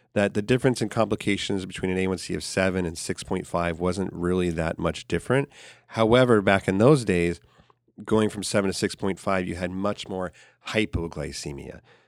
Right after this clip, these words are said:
So seven was kind of landed on as a safe place that was achievable to reduce complications without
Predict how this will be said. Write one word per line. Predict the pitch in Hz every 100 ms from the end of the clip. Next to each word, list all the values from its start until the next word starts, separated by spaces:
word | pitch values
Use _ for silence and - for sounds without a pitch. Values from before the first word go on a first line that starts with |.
| -
So | -
seven | 113 - 135 139 143 123
was | 107
kind | - 113 107
of | 95
landed | 104 107 104
on | 98 95
as | 87
a | 87
safe | 85 - 110 107 -
place | - 107 87 90
that | - 90
was | 87
achievable | 80 - 233 254 139 82 71 80 - - - _
to | - 110
reduce | 107 117 117 -
complications | - - 101 101 - 107 104 95 90
without | 95 90 - 95 101 98